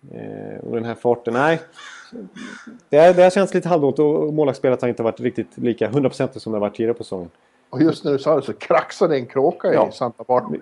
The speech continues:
Speaker 1: Exakt.
Speaker 2: För att
Speaker 1: Mycket.
Speaker 2: understryka.
Speaker 1: Exakt, precis så. Nu, nu, nu hjälper de mig här, omgivningen.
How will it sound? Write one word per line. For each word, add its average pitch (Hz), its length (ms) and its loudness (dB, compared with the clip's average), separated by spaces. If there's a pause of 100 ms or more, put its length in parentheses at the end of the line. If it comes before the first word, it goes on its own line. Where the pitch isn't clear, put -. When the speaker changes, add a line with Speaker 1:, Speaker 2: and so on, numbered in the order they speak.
(180)
Speaker 1:
Exakt. - 460 -2 (400)
Speaker 2:
För 151 140 0
att 147 60 4
Speaker 1:
Mycket. 160 80 4
Speaker 2:
understryka. 147 480 -2 (920)
Speaker 1:
Exakt, - 440 -4
precis 120 240 -8
så. 92 120 -10 (760)
Nu, 143 280 -4 (100)
nu, 160 280 0
nu 156 120 2
hjälper 156 220 2
de 117 80 2
mig 98 120 -2
här, 98 200 -4
omgivningen. 104 440 -4